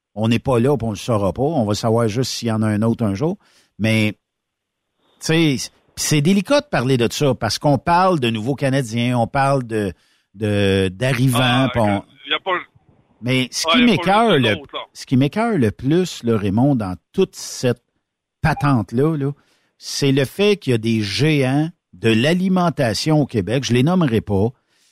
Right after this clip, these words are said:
Speaker 1: mais qui ont sorti
Speaker 2: Hmm.
Speaker 1: des compagnies québécoises qui étaient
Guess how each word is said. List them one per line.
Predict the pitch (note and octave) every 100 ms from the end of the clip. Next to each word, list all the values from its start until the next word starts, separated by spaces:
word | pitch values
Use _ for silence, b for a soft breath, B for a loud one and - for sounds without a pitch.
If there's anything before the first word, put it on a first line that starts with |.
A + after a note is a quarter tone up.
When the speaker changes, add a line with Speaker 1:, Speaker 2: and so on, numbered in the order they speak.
| _ -
Speaker 1:
mais | A#2+ D3 C3+
qui | - D#3+ E3
ont | D#3+
sorti | - - A#3+ E3+ - - C4 B3
Speaker 2:
Hmm. |
Speaker 1:
des | D3+ B2
compagnies | - A3 B3 G3+ E3 D3 C#3+ G3+ -
québécoises | - A#3+ G#3+ D#3+ A#2+ A2+ A#2+ A#2+ B2+ D#3+ F3 D#3 A2 _ _ _ _ _ _ _ _ _
qui | C#3
étaient | - E3+ E3+ F3 F3 D3